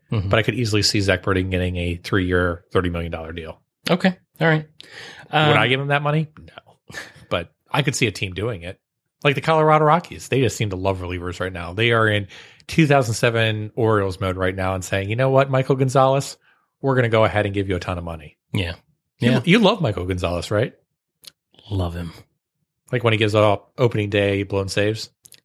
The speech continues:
Speaker 1: You can't hurt me, Scott.
Speaker 2: <laughs>
Speaker 1: This team is gonna disappoint me. I don't need to look back at previous disappointments.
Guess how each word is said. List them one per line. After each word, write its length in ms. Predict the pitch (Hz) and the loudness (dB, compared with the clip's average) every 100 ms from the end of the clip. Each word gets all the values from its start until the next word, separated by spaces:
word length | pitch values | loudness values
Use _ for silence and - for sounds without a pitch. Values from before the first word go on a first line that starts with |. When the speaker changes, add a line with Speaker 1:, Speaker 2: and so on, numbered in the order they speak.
| - | -2
Speaker 1:
You 100 | 190 | -2
can't 280 | - 214 143 | 0 0 0
hurt 220 | 156 170 | -2 0
me, 120 | 147 123 | -2 -2
Scott. 420 | - 131 156 185 202 - - - | 2 2 2 0 0 -2 -4 -2
Speaker 2:
<laughs> 60 | |
Speaker 1:
This 200 | 160 - | 2 0
team 360 | - 214 214 185 | 2 4 4 4
is 100 | 135 | 2
gonna 180 | 147 139 | 2 0
disappoint 540 | 131 - 147 147 123 | 0 -2 -2 0 0
me. 160 | 110 98 - - | -2 -6 -8 -2
I 100 | 180 | 0
don't 160 | 214 180 | 0 0
need 220 | 208 202 | 0 2
to 80 | 170 | 2
look 240 | 147 151 | 2 2
back 240 | 151 139 | 0 0
at 100 | 147 | -4
previous 320 | - 160 131 117 | -2 0 0 0
disappointments. 720 | 135 120 131 143 120 123 | -2 -2 0 0 0 -4